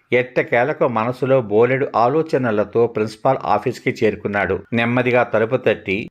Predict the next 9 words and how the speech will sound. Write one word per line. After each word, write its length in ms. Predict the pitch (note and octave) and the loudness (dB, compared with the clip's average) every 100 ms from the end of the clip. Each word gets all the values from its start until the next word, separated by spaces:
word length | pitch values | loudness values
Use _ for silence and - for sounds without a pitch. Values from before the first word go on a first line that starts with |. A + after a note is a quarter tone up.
| - | -6
"మేడం, 480 | B2+ A2 F#2+ G2 C#3 - | -2 0 0 -2 -4 -6
నన్ను 380 | A#2 A2 G#2+ G#2 _ - | -2 0 0 -2 _ -6
పిలిచారా?" 720 | G2+ G2 B2+ G2 F2+ G2 E3 - - | -6 -2 0 0 0 -2 -6 -10 -4
అన్నాడు. 400 | A2 G#2 F2+ E2+ | -2 0 -2 0
"లోపలికి 420 | G#2+ A#2 A#2+ A#2 | 2 2 2 0
రా" 320 | A2 A#2 G2+ D#2+ G2+ | 2 2 0 -2 -2
అన్న 240 | A2 A2 | -2 -2
అధికారపూర్వక 1160 | A2 - A2 D3+ D3+ D3 F#3+ G3 C#3+ B2 B2 A#2 | -2 -2 0 0 2 2 2 -2 -2 0 0 -2
స్వరం 480 | - G#2+ A2 G#2 | 0 -2 0 -4